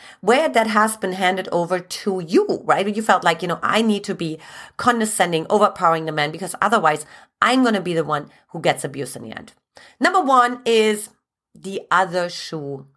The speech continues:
syndrome. Now, what that means is when things get really good,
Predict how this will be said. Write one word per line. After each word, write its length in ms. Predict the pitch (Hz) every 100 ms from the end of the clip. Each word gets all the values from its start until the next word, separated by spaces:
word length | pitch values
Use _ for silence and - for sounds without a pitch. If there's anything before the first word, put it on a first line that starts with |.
| _
syndrome. 720 | - - - 240 302 196 - - _ -
Now, 160 | 202 - _ _ _ _ _ _ - -
what 160 | 208 226
that 140 | 254
means 220 | 330 330
is 180 | 208 - - - -
when 220 | 269 262
things 200 | 330 -
get 200 | 370 370
really 500 | 180 185 214 226 240
good, 460 | 156 143 180 269